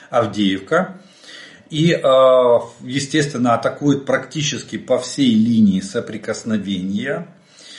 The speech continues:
Э, активно пытается, пытается занять населённый пункт Степное, но также активно, э, несёт потери и откатывается на исходные рубежи. То есть эти атаки, они, э,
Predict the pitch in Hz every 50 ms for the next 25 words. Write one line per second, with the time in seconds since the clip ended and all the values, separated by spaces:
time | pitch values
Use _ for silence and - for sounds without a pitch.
0 | - - - - - - - - - - 113 113 113 113 110 113 117 - 139 131
1 | - - - 175 160 151 143 135 - 143 - - 143 139 139 131 123 - - -
2 | 131 131 127 127 127 - - - - - - - 143 135 120 107 - - - 131
3 | 127 - 151 139 127 - - 131 117 101 107 123 127 131 127 123 - - 113 110
4 | - - 120 123 123 113 113 110 104 - 123 117 104 - - - - - 110 -
5 | - 120 113 107 104 101 104 120 151 165 - - - - _ - 120 127 127 127
6 | - 170 175 - - 139 120 113 - - - 147 151 156 151 147 147 147 147 147
7 | - - 120 110 110 110 110 110 107 107 107 107 104 104 101 - - 131 123 120
8 | 120 - - 139 135 - - - - 113 - - - 160 170 180 180 170 160 -
9 | - 135 131 135 147 147 135 113 107 - - 127 127 127 - 131 113 117 110 -
10 | 104 101 101 101 101 - - - 113 107 110 110 110 104 101 - - - - -
11 | 113 107 107 101 101 110 101 - 95 - - - 156 147 147 - 170 160 151 -
12 | 196 - - - 180 185 175 - 185 180 175 - - - - - - - - 131
13 | 135 151 151 151 151 135 110